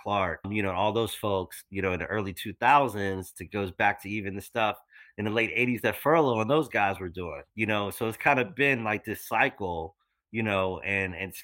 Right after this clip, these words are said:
kind of, you know, over the last forty, fifty years from, you know, even, you know, as Chris knows and knows before, you know, you were writing, but, you know, when they went to the by district city council thing, and that was part of, you know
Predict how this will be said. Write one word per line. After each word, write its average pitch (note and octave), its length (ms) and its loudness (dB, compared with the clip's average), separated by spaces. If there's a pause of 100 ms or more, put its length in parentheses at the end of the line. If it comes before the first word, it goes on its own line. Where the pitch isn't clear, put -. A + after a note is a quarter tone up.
kind A#2+ 220 4
of, G2+ 180 -4
you A2+ 120 0
know, G2+ 140 0
over G#2 160 -4
the G2+ 60 -4
last G#2 360 0
forty, G#2 240 -2
fifty G2 300 -6
years A2+ 220 0
from, G2 400 -4
you G#2+ 120 -6
know, G2 120 -2
even, G#2 380 -4
you G#2 100 -4
know, G2 60 0
as F#2 140 -6
Chris - 300 -4 (360)
knows A2+ 160 0
and A#2 80 -2
knows B2+ 160 2
before, B2+ 400 -2
you B2 140 2
know, G#2+ 80 0
you A2+ 160 -2
were G#2 100 -2
writing, A#2 380 2
but, G#2 300 0 (380)
you A2+ 80 -6
know, G#2+ 120 0
when G2+ 300 0
they G#2 100 -2
went B2+ 300 -2
to A#2 100 -2
the F#2 260 -2 (480)
by G2 140 4
district G2 480 -4
city F#2 200 -6
council E2 640 -2 (640)
thing, G#2 180 0
and F#2+ 80 0
that A#2+ 140 6
was A2+ 140 -2 (160)
part A#2 320 2
of, G2 440 0
you G#2+ 120 -4
know F2+ 440 -2